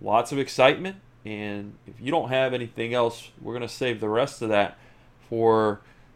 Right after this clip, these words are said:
the part two that isn't called part two. Uh, the next podcast, we take your questions, your comments,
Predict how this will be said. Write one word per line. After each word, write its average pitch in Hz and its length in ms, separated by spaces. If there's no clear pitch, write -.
the 117 160
part 135 340
two 139 160
that 120 140
isn't 120 220
called 113 280
part 104 240
two. 101 280
Uh, 95 180
the 101 100
next 113 280
podcast, 104 600
we 110 160
take 113 360
your 113 160
questions, 147 640
your 123 100
comments, 127 580